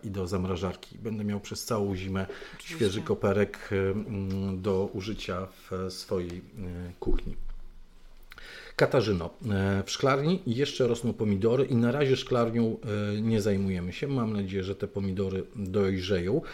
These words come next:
Speaker 1: Jeżeli nie, to oczywiście, jeśli już musicie zebrać, jeśli już zebraliście, nie wiem, bo choroba dopadła,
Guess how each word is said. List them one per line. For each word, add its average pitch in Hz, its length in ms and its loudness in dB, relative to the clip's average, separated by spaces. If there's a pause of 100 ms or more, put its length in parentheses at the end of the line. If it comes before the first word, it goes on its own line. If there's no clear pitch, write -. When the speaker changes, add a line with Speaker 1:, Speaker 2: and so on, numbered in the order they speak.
(280)
Speaker 1:
Jeżeli 123 400 6
nie, 131 220 4
to 180 100 0
oczywiście, 139 720 2
jeśli 123 280 2
już 123 180 -2
musicie 113 440 -2
zebrać, 98 400 -2
jeśli 101 240 -6
już 101 180 -4
zebraliście, 98 560 -2
nie 98 80 0
wiem, 92 120 0
bo 95 80 -2
choroba 98 400 0
dopadła, 92 640 -4